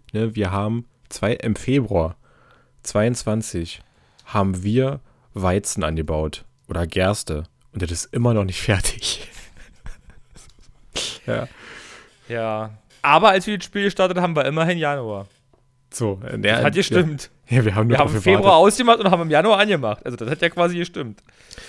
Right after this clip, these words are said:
Speaker 1: So, Norbert, und dann habe ich jetzt noch, ähm, weil ich ja, weil ich ja mir gerade Zeit vertreibe, habe ich natürlich auch ein privates, lokales Spiel für mich entdeckt und habe da jetzt Sachen rausgefunden, die ich jetzt mit dir hier öffentlich teilen möchte. Alle Zuhörer wollen das natürlich auch wissen.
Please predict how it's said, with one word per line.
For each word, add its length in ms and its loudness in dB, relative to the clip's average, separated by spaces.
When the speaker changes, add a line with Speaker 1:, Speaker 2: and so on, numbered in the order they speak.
Speaker 1:
So, 160 0
Norbert, 260 2
und 80 -2
dann 160 0
habe 140 0
ich 80 -6
jetzt 160 -6
noch, 260 -6
ähm, 560 -4
weil 240 -2
ich 100 -4
ja, 100 -2
weil 280 -2
ich 100 -6
ja 80 0
mir 140 0
gerade 160 -4
Zeit 220 -4
vertreibe, 460 -4
habe 120 -4
ich 80 -4
natürlich 340 -2
auch 160 -10
ein 140 -4
privates, 580 -2
lokales 520 -2
Spiel 240 -4
für 100 -10
mich 200 -6
entdeckt 400 -6
und 220 -2
habe 180 2
da 160 2
jetzt 140 0
Sachen 240 -2
rausgefunden, 600 -4
die 340 0
ich 180 -4
jetzt 360 -4
mit 160 -12
dir 160 2
hier 260 0
öffentlich 440 -4
teilen 260 -2
möchte. 360 -6
Alle 360 -2
Zuhörer 500 -2
wollen 200 0
das 100 -6
natürlich 340 -4
auch 160 -8
wissen. 300 -4